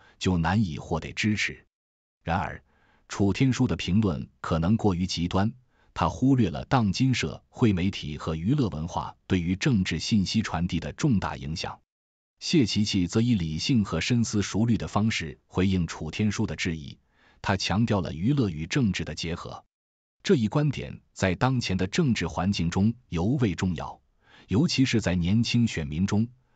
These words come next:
透过娱乐来吸引他们的关注，的确是一种值得探讨的策略。谢琪琪的回应也揭示了特朗普言辞的吸引力，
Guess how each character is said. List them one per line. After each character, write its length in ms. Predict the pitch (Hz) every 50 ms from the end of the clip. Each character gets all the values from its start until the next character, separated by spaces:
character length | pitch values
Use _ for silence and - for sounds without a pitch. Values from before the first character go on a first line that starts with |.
| _ _ -
透 180 | - - 113 104
过 180 | 95 85 80
娱 200 | 80 80 101 156
乐 240 | 185 180 151 101 80
来 180 | 71 - 85 92
吸 240 | - - - 127
引 180 | 104 82 71 -
他 160 | - - 95
们 100 | 90 85
的 80 | - -
关 260 | - 101 104 113 113
注， 240 | - - 71 - _ _ _ _ _ _
的 180 | - 87 85 92
确 240 | 87 - - 117 101
是 120 | - 104
一 100 | 90 80
种 320 | - - 69 73 78 64 -
值 200 | - - 107 101
得 140 | - 82
探 320 | 82 - - - 120 90 80
讨 160 | - - 78
的 80 | 78 78
策 240 | - - - 76
略。 240 | 65 - - - - _ _ _ _ _ _ _ _ _ _ _
谢 320 | - - - - 147 117 101
琪 240 | - - - 131 160
琪 140 | - -
的 100 | 117 104
回 200 | 92 - - 87
应 260 | 101 120 131 95 - - _ _
也 200 | - 82 80 80
揭 220 | 82 - 123 123 117
示 140 | - - 101
了 120 | 80 80
特 240 | - - - 131 95
朗 200 | 80 90 104 110
普 180 | - - 80
言 240 | 69 76 78 87 101
辞 140 | 95 - -
的 100 | - 76
吸 220 | - - - 110
引 180 | 98 71 78 78
力， 180 | 90 90 -